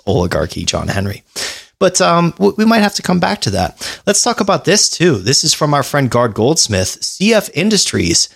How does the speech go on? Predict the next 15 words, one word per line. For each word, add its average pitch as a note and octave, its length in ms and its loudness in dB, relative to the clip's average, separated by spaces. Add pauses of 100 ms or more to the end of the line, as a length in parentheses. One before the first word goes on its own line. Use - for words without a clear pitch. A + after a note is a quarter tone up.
(340)
Union G#3+ 400 6
Pacific F3+ 540 0
curtails D3 640 2
fertilizer F3+ 720 2
shipments, A#2 600 0 (320)
delaying F3 400 4
deliveries D#3+ 640 2
and B2 200 -2
preventing A#2+ 500 0
new B2+ 180 4
rail D#3 360 2
orders A#2+ 460 4
from - 220 -8
being G#2 280 0
taken." F#2+ 520 -4